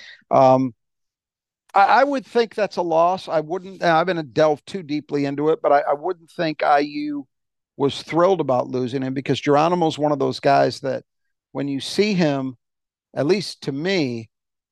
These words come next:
your mind turns to, "Boy, if he can just tighten up the decision-making a little bit, just get that shot dialed in with a little more consistency and stay healthy," you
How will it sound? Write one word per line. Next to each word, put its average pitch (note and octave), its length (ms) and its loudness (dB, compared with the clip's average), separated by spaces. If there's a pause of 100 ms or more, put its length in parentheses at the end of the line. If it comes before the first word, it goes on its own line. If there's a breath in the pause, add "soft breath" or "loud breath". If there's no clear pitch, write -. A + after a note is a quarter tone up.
(480)
your D3 380 -8
mind D3+ 420 2
turns D3+ 300 -6
to, A#2+ 120 -14 (100)
"Boy, D3 280 2
if A#2+ 100 -6
he D#3 100 -6
can C3+ 260 -6
just F3+ 580 -2 (480)
tighten F3 340 0
up E3+ 180 -8
the C3+ 60 -12
decision-making F3+ 760 -6
a F3 40 -6
little F3+ 180 -4
bit, F3 340 -2 (340)
just - 180 -8
get - 160 -2
that F#3+ 200 0
shot - 480 2
dialed E3 340 0
in E3 100 -10
with C#3+ 100 -14
a C3+ 60 -16
little E3+ 320 -6
more E3+ 240 -4
consistency D#3+ 960 -2 (240 loud breath)
and C3 160 -2
stay E3 280 4
healthy," C3+ 680 0 (800)
you C#3+ 200 -14